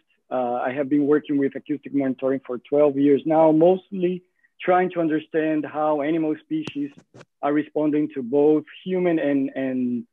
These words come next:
and natural, uh, impact. So here I just want to give you some examples o-, on how we are using the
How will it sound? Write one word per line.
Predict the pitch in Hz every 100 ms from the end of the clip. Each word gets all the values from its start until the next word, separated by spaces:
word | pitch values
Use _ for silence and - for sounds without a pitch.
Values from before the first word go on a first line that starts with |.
| _ _ - 143
and | 143
natural, | 156 156 160 151 147 135 131 -
uh, | 131 123 117 110 104 _ _
impact. | 160 156 127 113 - _ _ _ _
So | 190 180
here | 185 233
I | 214
just | 185 220
want | 214 208 -
to | 196 185
give | 151 180
you | 170 175 170
some | 170 165
examples | 151 135 151 160 190
o-, | 165 147 151
on | 147
how | 143 160 175 196 175
we | 175 170
are |
using | 147 165 165 165 151
the | 139 131